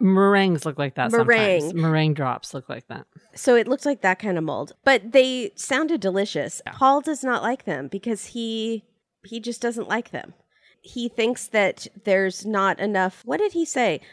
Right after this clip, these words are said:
Speaker 2: Prue, he says the marshmallow flavor isn't there 'cause speculoos overpowers it. And then Prue has a little attitude and she goes,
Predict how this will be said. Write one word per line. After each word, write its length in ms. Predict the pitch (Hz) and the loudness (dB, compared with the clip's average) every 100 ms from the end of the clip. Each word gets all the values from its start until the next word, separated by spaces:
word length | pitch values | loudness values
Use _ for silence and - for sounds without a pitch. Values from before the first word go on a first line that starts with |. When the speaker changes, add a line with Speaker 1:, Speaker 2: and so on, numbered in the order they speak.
| _ | _
Speaker 2:
Prue, 360 | - 285 359 302 _ - | -8 -2 0 0 _ -6
he 220 | 320 381 | 0 2
says 360 | - 320 277 - - - | 4 4 4 0 -12 -4
the 80 | |
marshmallow 600 | 226 214 240 - 247 226 | 2 4 2 2 0 0
flavor 340 | 226 208 196 180 | 0 0 2 2
isn't 340 | 165 190 180 | 0 -2 -2
there 480 | 170 151 131 160 196 _ | 0 0 0 -2 -6 _
'cause 240 | 208 - | -12 -4
speculoos 420 | 190 190 202 190 | -4 -2 0 0
overpowers 680 | - 170 170 - 170 156 147 | 0 -4 -4 0 0 0 -2
it. 160 | 156 143 - - _ | -4 -6 -10 -20 _
And 160 | 214 214 | 0 2
then 160 | 202 | 0
Prue 640 | 185 - 262 311 240 175 202 | -2 -6 -2 2 4 4 2
has 200 | 190 185 | -2 0
a 60 | |
little 200 | 196 180 | -2 0
attitude 560 | - 185 196 202 202 175 | 2 0 0 -4 -4 -2
and 80 | 185 | -4
she 120 | 202 | -4
goes, 280 | 180 175 | 0 0